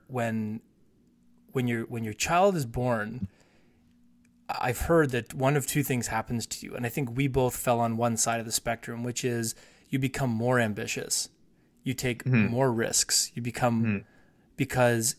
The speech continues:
Speaker 1: you wanna be able to look at them and say, "I, you can do anything you want." And look at, I, I've got a track record to tell you that that's not B S.
Speaker 2: Mm-hmm.
Speaker 1: Whereas some of the people I worked with at my kind of big corporate job at Glaxo, the, this pharma company,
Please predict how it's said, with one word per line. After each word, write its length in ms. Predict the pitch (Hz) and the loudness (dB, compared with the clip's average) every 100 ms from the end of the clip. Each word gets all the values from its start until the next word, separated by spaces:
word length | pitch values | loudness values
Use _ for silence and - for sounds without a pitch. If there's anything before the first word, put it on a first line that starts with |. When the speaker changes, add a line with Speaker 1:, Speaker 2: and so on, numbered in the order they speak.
| _ | _
Speaker 1:
you 200 | 123 131 | 0 2
wanna 280 | 123 147 165 | 4 6 6
be 100 | 127 | 6
able 160 | 117 117 | 4 2
to 100 | 113 | 2
look 220 | 120 120 | 2 0
at 100 | 98 | 0
them 180 | 113 110 | 0 2
and 120 | 107 | 2
say, 340 | - 113 107 - | 2 2 0 0
"I, 180 | 120 113 | 0 0
you 120 | 127 | -4
can 240 | - 131 127 | 0 2 4
do 120 | 120 | 4
anything 300 | 113 104 117 | 2 0 -2
you 140 | 110 | -2
want." 260 | 107 104 - | -2 -4 -4
And 140 | 113 110 | -2 0
look 160 | 123 | 0
at, 80 | 139 - | 0 2
I, 180 | - 123 - | 4 4 4
I've 160 | 117 120 | 2 4
got 140 | 123 | 4
a 60 | 110 | 2
track 340 | - 127 113 | 4 4 4
record 300 | 117 - 117 | -2 -6 -8
to 80 | 117 | -6
tell 200 | - 117 | -4 -4
you 60 | 110 | -6
that 100 | 107 | -6
that's 200 | 113 - | -6 -4
not 220 | 113 113 | -4 -4
B 160 | - 117 | -4 -2
S. 300 | 120 - - - - - - - | 0 0 -6 -8 -20 -20 -20 -10
Speaker 2:
Mm-hmm. 220 | 113 104 | -4 0
Speaker 1:
Whereas 480 | 127 123 117 117 113 | 4 6 6 4 2
some 160 | - 151 | 2 2
of 60 | |
the 60 | 135 | 0
people 300 | 139 131 127 | -2 0 2
I 120 | 117 | 2
worked 260 | 113 120 - | 2 -2 -2
with 260 | 117 - - _ | -4 -6 -18 _
at 200 | 117 110 | -6 -4
my 140 | 113 | -6
kind 200 | 110 127 | -4 -4
of 220 | 113 101 - | -6 -6 -2
big 360 | 127 113 - _ - - _ | 0 -2 -14 _ -20 -20 _
corporate 400 | - 254 151 117 | 2 4 4 0
job 340 | 123 113 110 | 0 0 0
at 180 | - - | -8 -8
Glaxo, 600 | - 127 - 123 117 - | 0 2 2 -2 -4 -8
the, 100 | - - | -12 -12
this 200 | 123 113 | -8 -6
pharma 280 | - 190 190 | 0 0 0
company, 540 | 131 117 123 113 110 | -4 -4 -4 -2 -4